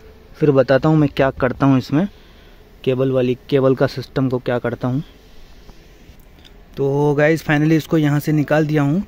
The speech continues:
बटन को लास्ट साइड में ले करके इसको यहाँ से निकाल दिया हूँ। आपको ये चीज़ें याद रखना है कि लास्ट साइड में बटन लिया था और उसी पोजीशन में लाके फिटिंग करना है।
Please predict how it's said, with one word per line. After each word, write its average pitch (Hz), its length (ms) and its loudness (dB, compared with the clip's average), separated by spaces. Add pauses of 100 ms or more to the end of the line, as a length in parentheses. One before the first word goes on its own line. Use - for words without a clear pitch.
(460)
बटन 135 340 -4
को 151 120 0
लास्ट 139 320 -4
साइड 156 200 -2
में 151 140 -2
ले 143 160 -4
करके 151 300 -6 (680)
इसको 143 260 -6
यहाँ 147 180 0
से 190 180 -4 (380)
निकाल 143 360 -4
दिया 127 180 -4
हूँ। 175 140 -6 (160)
आपको 143 240 -8
ये 139 140 -2
चीज़ें 147 260 -6
याद 143 240 -4
रखना 151 220 -4
है 202 120 -6 (540)
कि 139 60 -8
लास्ट 131 300 -6
साइड 151 220 -2
में 180 180 0
बटन 151 320 -2
लिया 147 220 0
था 202 220 -4 (180)
और 131 100 -12
उसी 139 220 -10
पोजीशन 139 380 -8
में 160 120 -2
लाके 131 240 -4
फिटिंग 139 320 -6
करना 120 200 -8
है। 113 100 -12